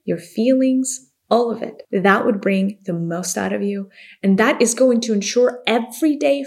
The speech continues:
feels like paradise. Every day feels fresh in you. Allow yourself to get the stimulation that you need. Allow yourself to get exposure to new people and new places. For you, you must travel.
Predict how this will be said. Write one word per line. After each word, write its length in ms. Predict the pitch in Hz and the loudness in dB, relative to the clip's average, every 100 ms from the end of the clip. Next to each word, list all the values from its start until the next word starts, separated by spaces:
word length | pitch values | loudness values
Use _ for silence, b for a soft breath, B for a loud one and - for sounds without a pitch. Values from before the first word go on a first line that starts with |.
| - | -6
feels 260 | 247 240 233 | -2 -2 -4
like 160 | 226 | -8
paradise. 460 | - - - - - b b _ | -8 -6 -6 -10 -14 b b _
Every 340 | 262 269 254 233 | 2 4 4 4
day 180 | 214 214 | 2 0
feels 280 | 208 190 | -2 -4
fresh 320 | - 202 190 202 | -4 -4 -4 -6
in 140 | 190 | -6
you. 200 | 190 196 190 B B - | -6 -8 -12 B B -2
Allow 480 | 214 196 196 196 302 | 0 2 2 2 2
yourself 420 | 320 - 277 269 | 0 -2 -6 -4
to 60 | 233 | -2
get 180 | 226 233 | 0 0
the 60 | |
stimulation 600 | 240 220 202 202 220 233 | -2 0 0 0 -2 -2
that 120 | 214 | -4
you 80 | 208 | -2
need. 300 | 214 202 190 b b b | -2 -2 -6 b b b
Allow 400 | 240 220 220 226 285 | 0 2 2 0 0
yourself 380 | 277 - 214 - | 0 -2 -4 -2
to 80 | |
get 100 | 208 | -2
exposure 400 | 202 - 196 190 190 | -2 -2 -2 -2 -6
to 120 | 185 | -6
new 220 | 180 233 | 0 0
people 300 | 254 254 240 | 2 0 2
and 60 | 208 | 2
new 100 | 220 | 0
places. 420 | 208 185 - - B B _ | -2 -4 -4 -8 B B _
For 100 | 208 | 0
you, 540 | 185 196 302 440 - - - | 0 2 4 4 2 -14 -6
you 160 | 214 262 | 4 4
must 560 | 196 214 233 - - | 4 2 -2 -6 -12
travel. 460 | 180 196 107 - | -8 -8 -10 -16